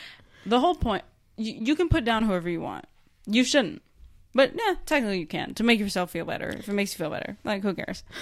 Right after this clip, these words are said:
But what I noticed, especially since I was, like, burnt out, I think I had more of an appreciation after the fact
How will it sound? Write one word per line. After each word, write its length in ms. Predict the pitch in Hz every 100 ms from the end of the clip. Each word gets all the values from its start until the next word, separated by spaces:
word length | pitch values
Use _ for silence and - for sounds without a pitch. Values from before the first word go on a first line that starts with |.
| - - - - 190
But 460 | 214 208 196 - - -
what 240 | - 214 226
I 220 | 208 233
noticed, 420 | 254 190 185 196 -
especially 880 | 202 - 214 220 269 262 254 240 - _ _ _
since 280 | - 240 240
I 240 | 254 233 202
was, 460 | 175 180 180 185
like, 220 | 196 190 -
burnt 360 | 175 185 190 185
out, 320 | 196 202 208 - - _
I 60 | 208
think 220 | 233 262
I 80 | 226
had 240 | 202 185
more 220 | 180 190 190
of 80 |
an 100 | 180
appreciation 920 | 175 - 185 - 180 185 226 240 247 - -
after 400 | 175 185 220 233
the 80 |
fact 480 | 226 240 240 262 -